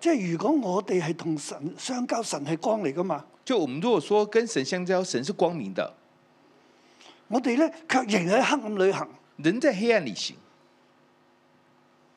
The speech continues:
Speaker 1: 就是說謊不行真理了。
Speaker 2: 就是說謊話不行真理了。
Speaker 1: 即係喺你喺生命之道入邊靠近神呢，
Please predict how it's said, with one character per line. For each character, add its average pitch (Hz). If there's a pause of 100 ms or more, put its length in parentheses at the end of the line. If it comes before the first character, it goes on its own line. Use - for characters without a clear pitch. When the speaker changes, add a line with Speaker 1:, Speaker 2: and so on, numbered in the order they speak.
(760)
Speaker 1:
就 214
是 202
說 226
謊 240
不 226
行 165
真 185
理 165
了。 147
Speaker 2:
就 170
是 175
說 175
謊 113
話 120
不 -
行 104
真 104
理 101
了。 - (300)
Speaker 1:
即 339
係 226 (480)
喺 214
你 277
喺 285
生 320
命 196
之 302
道 202
入 185
邊 180
靠 -
近 160
神 -
呢， 247